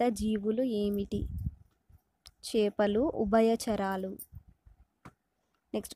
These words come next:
జంతు రాజ్యంలో అతి ప్రాచీన జీవులున్న వర్గం ఏమిటి?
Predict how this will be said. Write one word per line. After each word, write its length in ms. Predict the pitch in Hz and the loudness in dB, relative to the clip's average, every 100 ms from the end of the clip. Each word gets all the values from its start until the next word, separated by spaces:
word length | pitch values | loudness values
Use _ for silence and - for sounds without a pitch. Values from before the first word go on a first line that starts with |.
| - | -8
జంతు 380 | 214 247 285 320 | 4 6 6 6
రాజ్యంలో 580 | 262 233 - 226 220 214 | 6 4 2 0 6 6
అతి 220 | 208 - | 6 2
ప్రాచీన 640 | - 202 220 262 269 269 | 4 4 4 2 6 6
జీవులున్న 640 | 220 233 220 233 220 214 269 | 4 2 2 4 4 4 4
వర్గం 420 | 220 202 214 208 | 2 2 0 0
ఏమిటి? 440 | 202 202 - - | -2 -4 -6 -10